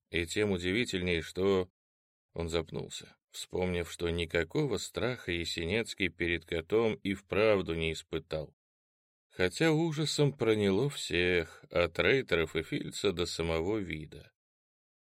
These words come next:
Кажется, только два существа в капитуле совершенно не испугались демонической силы. Сам ведьмак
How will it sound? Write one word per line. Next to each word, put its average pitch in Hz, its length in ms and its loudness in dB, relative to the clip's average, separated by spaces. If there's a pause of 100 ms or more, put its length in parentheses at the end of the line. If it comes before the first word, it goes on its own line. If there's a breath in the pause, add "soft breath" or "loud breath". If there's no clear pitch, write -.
(160)
Кажется, 190 440 0
только 147 340 2
два 120 280 2
существа 92 640 -4
в - 80 -14
капитуле 85 640 0
совершенно 139 640 0
не 113 200 2
испугались 92 640 4
демонической 90 800 0
силы. - 460 -12 (540)
Сам 95 360 2
ведьмак 110 760 -2